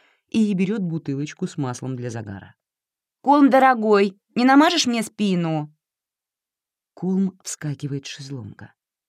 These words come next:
Судя по выпуклости за щекой, цевиче он так и не проглотил.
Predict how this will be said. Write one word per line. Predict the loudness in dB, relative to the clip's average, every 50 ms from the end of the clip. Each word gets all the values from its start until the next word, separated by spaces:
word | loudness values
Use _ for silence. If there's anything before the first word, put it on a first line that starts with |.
| _ _ _ _ _ -16
Судя | -14 -12 -8 -8 -8 -6 -6 -8 -10
по | -10 -10 -8
выпуклости | -6 -4 -4 -4 -4 -6 -12 -12 -12 -14 -14 -14 -12 -12
за | -10 -8 -8
щекой, | -10 -8 -10 -10 -12 -10 -8 -8 -8 -8 -10 _ _ _ _ _
цевиче | -6 -4 -2 -2 -2 -4 -4 -6 -8 -8 -8 -8 -8
он | -6 -6 -6 -6
так | -6 -10 -10 -10 -8 -10
и |
не | -10 -10
проглотил. | -10 -12 -16 -14 -14 -14 -14 _ -20 -20 -20